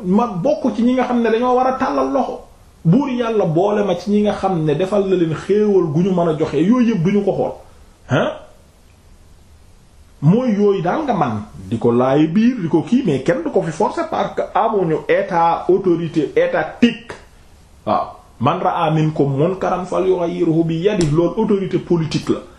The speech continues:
Mooy ñi jiite réew mi ñoo ko man. Ba mu des waa ji am këram, nga fay def lu dul noonu, mu sànni la, nga fay tux bon,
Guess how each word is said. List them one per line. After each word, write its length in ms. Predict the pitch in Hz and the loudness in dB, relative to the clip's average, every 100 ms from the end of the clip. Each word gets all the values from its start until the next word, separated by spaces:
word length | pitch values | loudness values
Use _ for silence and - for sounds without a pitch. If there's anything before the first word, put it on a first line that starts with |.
| - - - - - - - - - 110 | -20 -20 -20 -20 -20 -20 -20 -20 -8 0
Mooy 280 | 156 185 160 | 2 4 2
ñi 240 | 170 151 | 2 2
jiite 320 | 135 160 156 | 0 0 0
réew 320 | 127 131 139 123 | 0 2 2 0
mi 100 | 113 | 0
ñoo 200 | 120 117 | 0 0
ko 100 | 107 | -2
man. 160 | 92 - - - - - - - - - - - - - - | -6 -6 -8 -8 -14 -20 -20 -20 -20 -20 -20 -20 -20 -20 -10
Ba 120 | 117 190 | -4 -2
mu 100 | 233 | -2
des 160 | 196 | -2
waa 180 | 156 139 | -2 -2
ji 100 | 151 | -2
am 160 | 143 156 | -4 -4
këram, 400 | - 240 196 123 | -2 -2 -2 -4
nga 120 | 151 151 | -2 0
fay 180 | 131 | 0
def 160 | 123 120 | 0 0
lu 100 | 120 | -2
dul 140 | 139 214 | -2 -4
noonu, 280 | 311 339 | -4 -4
mu 120 | 156 139 | -4 -6
sànni 360 | 175 208 139 | -4 -4 -2
la, 120 | 190 | -4
nga 120 | 185 180 | -4 -2
fay 180 | 165 151 | 0 -2
tux 140 | 143 | -4
bon, 240 | 123 131 | 0 0